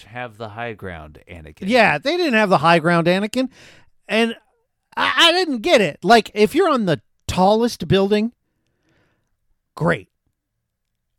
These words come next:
Speaker 2: But they are surrounded by taller buildings. And there is
Speaker 1: So
Speaker 2: plenty of room inside the building.
Speaker 1: Yeah. It's, it's in this scene where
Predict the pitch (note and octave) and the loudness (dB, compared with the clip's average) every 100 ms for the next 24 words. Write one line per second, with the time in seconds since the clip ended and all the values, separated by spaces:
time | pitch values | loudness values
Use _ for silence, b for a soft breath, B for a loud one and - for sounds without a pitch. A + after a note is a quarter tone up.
0 | _ _ - A3 A#3 _ _ A#3+ D4 A#3 | _ _ -4 -2 -2 _ _ 0 2 2
1 | - - G3+ E3+ G#3 D#4+ B3+ B2 C3+ - | 0 2 2 2 0 0 0 -2 -6 -16
2 | _ _ _ _ _ _ - C#3 G#3+ A3 | _ _ _ _ _ _ -16 0 6 6
3 | G#3+ E3+ A#3+ B3 A#3 G3 B3+ G#3 - - | 4 2 4 6 6 8 8 6 2 -8
4 | - - - _ _ _ b b b b | -20 -20 -20 _ _ _ b b b b
5 | - A3+ C4 C4 A#3+ - - A#3+ E4+ D#4+ | 0 2 4 4 2 0 -6 0 0 0
6 | G3 - - F#3+ F3 B3 E4+ G3 F#3 G#3+ | -4 -6 0 2 4 2 2 2 -2 -6
7 | _ _ A3 A#3 G3 - D4 E4 A3+ C3 | _ _ -2 0 -2 -4 -4 -4 -6 -4
8 | D#3 C#3 A2 G#2+ F#2+ - _ _ _ _ | -2 -2 -6 -10 -12 -14 _ _ _ _
9 | _ _ _ F#2 D#2+ _ _ _ _ _ | _ _ _ -20 -20 _ _ _ _ _
10 | _ _ _ - C#3+ - - E3+ - A3+ | _ _ _ -14 -14 -16 -14 -10 -8 -6
11 | G#3 F3 - D3 C3 B2 A#2 G#2+ A#2+ A#2 | -6 -8 -8 -8 -8 -10 -14 -10 -6 -6
12 | A2+ G#2+ | -6 -10